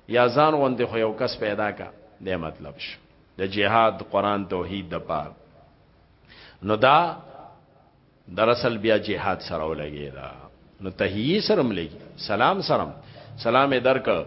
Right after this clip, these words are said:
نو فحیو بی احسن منها، خ جواب ورک،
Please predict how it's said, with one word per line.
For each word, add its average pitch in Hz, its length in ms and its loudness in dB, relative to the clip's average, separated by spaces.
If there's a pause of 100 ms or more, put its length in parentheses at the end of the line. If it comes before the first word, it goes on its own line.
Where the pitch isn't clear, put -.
(300)
نو 92 100 -6
فحیو 110 520 0
بی 117 120 2
احسن 127 440 2
منها، 127 500 0 (120)
خ 110 80 -6
جواب 139 360 0
ورک، 131 200 -4